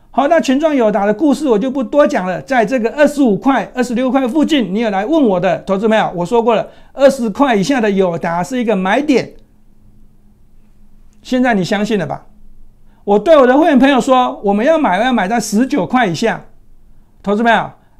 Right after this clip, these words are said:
他没有来到十九块以下，股价就开始上涨了。但是，投资朋友，请你一定要记得，我为什么要这样子告诉我的会员朋友。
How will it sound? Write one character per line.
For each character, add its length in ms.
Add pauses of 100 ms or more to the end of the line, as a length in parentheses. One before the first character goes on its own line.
(180)
他 160
没 140
有 120
来 140
到 120
十 240
九 220
块 220
以 40
下， 300
股 160
价 160
就 80
开 160
始 60
上 280
涨 220
了。 180 (280)
但 180
是， 160
投 180
资 100
朋 80
友， 160 (280)
请 200
你 60
一 60
定 80
要 80
记 200
得， 360
我 220
为 200
什 260
么 300
要 180
这 180
样 140
子 80
告 220
诉 140
我 80
的 100
会 140
员 100
朋 100
友。 160